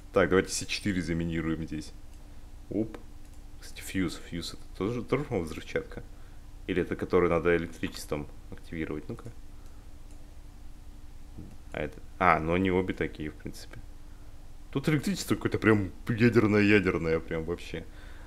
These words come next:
А, здесь еще адамантий, по-моему, был какой-то у нас. Адамантий, сталь. Можно будет здесь сделать, как в той, чтобы по стали там электричество циклилось, нет?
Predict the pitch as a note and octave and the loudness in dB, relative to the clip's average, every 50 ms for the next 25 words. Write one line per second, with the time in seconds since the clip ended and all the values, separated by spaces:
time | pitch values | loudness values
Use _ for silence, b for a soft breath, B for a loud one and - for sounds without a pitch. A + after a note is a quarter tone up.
0 | B B - - F2 E2+ E2+ F2+ G2+ - - - - A2+ G#2+ F#2 A2 A2 D3 D#3 | B B 4 6 6 6 6 2 -2 -2 -2 4 6 6 10 10 10 10 10 8
1 | C#3 C3 G2+ - - F2 E2+ E2 D#2 F2 F#2+ G2 - - - - D#2 - - D2+ | 8 6 2 2 4 4 4 4 4 2 0 0 -2 -4 -4 -4 -4 -2 -4 -4
2 | D#2 D#2+ - - - D#2+ - E2 E2+ F#2+ A#2+ A#2+ A#2 - - G2+ F#2 F2 - - | -4 -4 -6 -6 -10 -4 -2 0 0 2 0 0 -2 -4 -6 -6 -6 -6 -8 -10
3 | - - F#2+ G2+ G#2+ G#2 G2+ G2 - - - G2 G2+ A#2 A#2 A#2+ F#2+ F2 F2+ F2 | 4 8 10 10 12 10 8 6 0 -4 -2 -2 0 2 2 0 0 2 0 0
4 | D#2+ D#2+ E2+ E2+ D#2+ E2 D#2+ D#2+ E2 D#2+ D#2+ D#2 - - F2 D#2+ - - - - | 0 0 -2 -2 -2 -4 -4 -2 0 0 0 0 0 0 0 0 0 -4 -8 -2
5 | - F2+ E2+ E2 D#2 - - - - B B B B B B B - - - - | 0 2 2 2 0 -4 -10 -12 -14 B B B B B B B -12 -12 -14 -14
6 | - - - - - - - - - - - - - - D#2+ D2 D#2 D#2 D#2 D2+ | -14 -14 -14 -14 -14 -14 -14 -12 -12 -10 -10 -6 -2 -2 -2 0 0 0 0 0
7 | D2+ D2+ D2+ D#2+ - - - - - - - - - - - - - D#2 D#2+ D#2+ | -2 -4 -4 -6 -6 -6 -8 -10 -10 -12 -12 -12 -12 -12 -12 -6 -2 0 2 2
8 | D#2+ D#2 D#2 D2+ D2+ D#2 - - - - - F2 E2+ E2+ E2 D#2+ D2+ - D#2 D#2+ | 2 2 0 -2 -4 -6 -8 -10 -12 -2 4 6 6 6 4 2 0 0 0 0
9 | D#2+ D#2 D#2+ - - G2 F#2 F2 - - - - E2+ D2+ D2 - - - - B | 0 -2 -2 -4 -4 -4 -4 -4 -6 -12 -6 -6 -6 -4 -6 -10 -12 -14 -14 B
10 | B B B B B B B B B B - - - - - - - - - - | B B B B B B B B B B -14 -14 -14 -14 -14 -14 -14 -12 -14 -10
11 | - - - - - F2 D#2+ D#2 D2+ - - F2+ F#2+ F#2+ | -8 -8 -8 -4 -2 0 0 0 0 -2 -2 -2 -2 -2